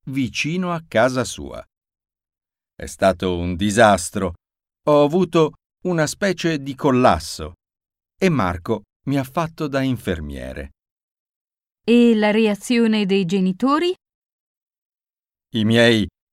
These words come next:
Speaker 1: sono stati generosi, ma il padre di Marco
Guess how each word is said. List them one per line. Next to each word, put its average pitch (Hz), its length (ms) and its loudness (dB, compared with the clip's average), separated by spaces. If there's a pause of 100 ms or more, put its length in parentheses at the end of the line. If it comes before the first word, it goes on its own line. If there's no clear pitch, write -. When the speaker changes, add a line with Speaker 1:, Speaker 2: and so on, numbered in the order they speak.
Speaker 1:
sono 95 380 -2
stati 90 580 0
generosi, 92 720 0 (540)
ma 123 160 0
il 107 220 0
padre 110 500 4
di 92 100 -2
Marco 104 540 -2